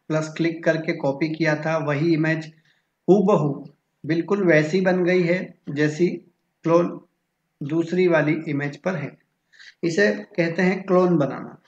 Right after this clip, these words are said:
ठीक है, यही काम healing brush tool से भी किया जा सकता है, लेकिन उसमें पूरी clear image नहीं बनती है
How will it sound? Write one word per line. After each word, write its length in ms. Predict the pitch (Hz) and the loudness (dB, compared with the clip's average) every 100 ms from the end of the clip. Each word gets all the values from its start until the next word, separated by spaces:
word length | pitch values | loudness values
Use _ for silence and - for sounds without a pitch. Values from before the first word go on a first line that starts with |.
| _ _ - | _ _ -12
ठीक 160 | 214 | -8
है, 160 | 185 139 _ _ _ _ _ _ _ _ | -8 -12 _ _ _ _ _ _ _ _
यही 280 | 147 156 208 | 4 6 6
काम 320 | 202 208 208 - - _ _ _ _ _ | 6 6 4 -6 -16 _ _ _ _ _
healing 320 | - 147 165 185 | -4 0 2 4
brush 240 | 196 180 | 2 2
tool 140 | 202 190 | -2 0
से 120 | 208 | -2
भी 100 | 196 | -2
किया 220 | - 190 | 2 4
जा 120 | 190 175 | 4 2
सकता 320 | 185 - 185 | -2 -2 2
है, 120 | 180 | 4
लेकिन 440 | 170 160 175 180 214 - _ _ - | 4 2 0 0 -4 -14 _ _ -10
उसमें 600 | 156 - 185 180 175 - _ _ - | -10 0 2 2 0 -4 _ _ -2
पूरी 180 | 165 175 | 2 2
clear 360 | 175 151 156 170 | 2 4 6 6
image 300 | 165 170 160 | 4 2 0
नहीं 180 | 156 160 | -2 0
बनती 340 | 165 156 170 | 0 0 -2
है 260 | 151 156 | -2 -4